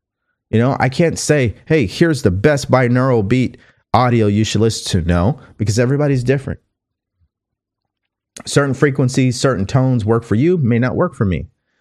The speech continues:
So find some music, whether it's classical music, whether it's instrumental music, whether it's, um, uh, cinematic music, or if it's binaural beats, find music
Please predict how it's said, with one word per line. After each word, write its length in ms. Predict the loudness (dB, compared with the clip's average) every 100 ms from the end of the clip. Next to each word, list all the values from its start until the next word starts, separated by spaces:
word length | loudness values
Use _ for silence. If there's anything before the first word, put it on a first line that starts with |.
| _
So 240 | 0 0
find 580 | 0 -6 -2 0 0 -2
some 220 | -2 -2
music, 360 | 0 -2 -2 -2
whether 220 | -2 0
it's 120 | -2
classical 560 | -4 -2 0 -2 -2 -2
music, 480 | 0 0 -2 -4 _ _ _ _ -2
whether 340 | 0 2 2
it's 220 | 0 -2
instrumental 640 | -2 -2 0 0 2 2 0
music, 540 | 0 0 0 -2 -6 _ _ _
whether 380 | 0 2 2 2 0
it's, 360 | 0 0 -2 0
um, 440 | 0 0 -2 -4 _ -18 -18 _
uh, 180 | -4 -4
cinematic 720 | -2 0 0 2 0 0 -2
music, 520 | -2 -2 0 -2 -4 -12 _ _ _
or 280 | 0 2 2
if 120 | 0
it's 140 | -2
binaural 580 | 0 0 2 0 0 0
beats, 360 | 0 -2 -2 -10 _ _ _ 0
find 560 | 2 2 0 0 -2
music 760 | 0 2 2 0 -2 -4 -8